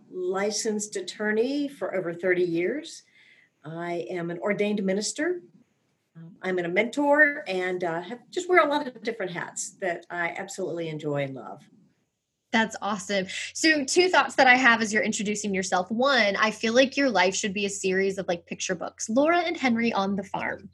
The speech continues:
Speaker 1: <laughs>
Speaker 2: You know, it just sounds like a children's picture book series. And so maybe that can be your next entrepreneurial venture.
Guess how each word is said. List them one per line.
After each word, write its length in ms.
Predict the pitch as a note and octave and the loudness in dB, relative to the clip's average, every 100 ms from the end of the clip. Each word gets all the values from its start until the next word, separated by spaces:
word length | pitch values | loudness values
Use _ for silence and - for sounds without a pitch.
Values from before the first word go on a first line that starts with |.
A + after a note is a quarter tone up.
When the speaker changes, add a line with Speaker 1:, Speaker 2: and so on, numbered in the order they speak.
| _ - | _ -4
Speaker 1:
<laughs> 120 | - - G3+ | -4 -4 2
Speaker 2:
You 180 | C#4+ E4+ | 8 10
know, 220 | D4+ E4 | 12 12
it 160 | D#4+ E4+ | 12 12
just 320 | G4 G4 - | 10 8 6
sounds 400 | E4+ G#4 A4 A#3 | 8 8 6 6
like 500 | A3 G3 G#3 A#3+ - - | 10 10 12 8 6 4
a 80 | |
children's 580 | - - B3 B3+ C4 C4 | 6 8 8 10 8 6
picture 340 | - G#4+ - E4 | 2 4 6 6
book 220 | F#3+ F3+ | 6 2
series. 580 | - F#3 E3+ D#3+ A2 - | 0 0 2 0 -4 0
And 200 | A3+ A3 | 0 4
so 160 | A#3 | 6
maybe 240 | A#3 A#3+ A3+ | 6 6 8
that 180 | F#3+ | 6
can 140 | G3 A3 | 6 4
be 80 | G#3 | 4
your 100 | G3 | 6
next 320 | F3 - - | 4 2 -2
entrepreneurial 640 | F3+ F3+ - F#3 F3+ F3 | -2 -2 -2 0 2 0
venture. 360 | F3 F#3 F#3 | 0 -2 -2